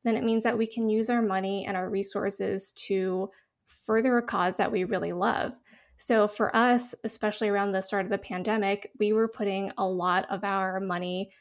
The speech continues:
toward, um, the C D C and Feeding America, and then we were donating to a bunch of bailout funds. Like, anytime that there is a need where we feel like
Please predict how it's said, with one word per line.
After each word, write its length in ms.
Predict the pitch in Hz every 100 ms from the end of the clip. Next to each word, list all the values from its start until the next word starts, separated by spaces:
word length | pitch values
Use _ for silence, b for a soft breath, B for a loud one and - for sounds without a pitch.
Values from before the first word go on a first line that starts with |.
| b b
toward, 560 | - 202 185 185 180 240 b b b b
um, 340 | 226 - - - _ _
the 120 | - 214
C 260 | - 214
D 160 | 202 196
C 560 | - - 320 311 302
and 420 | 233 190 190 208 - _
Feeding 300 | 220 202 202
America, 680 | 233 277 269 269 269 254 254
and 200 | 220 214
then 220 | 196 190
we 60 | 190
were 120 | 185
donating 340 | 190 202 190 196
to 180 | -
a 80 | 180
bunch 340 | 185 - 196 185
of 160 | 185 - -
bailout 480 | 294 285 285 - -
funds. 380 | 269 262 254
Like, 180 | 240 214 - _ -
anytime 460 | 254 277 277 269
that 160 | 262 -
there 180 | 226 214
is 140 | 208
a 80 | 202
need 360 | 190 185 208
where 140 | 226 202
we 120 | 208
feel 260 | 202 196 190
like 200 | 190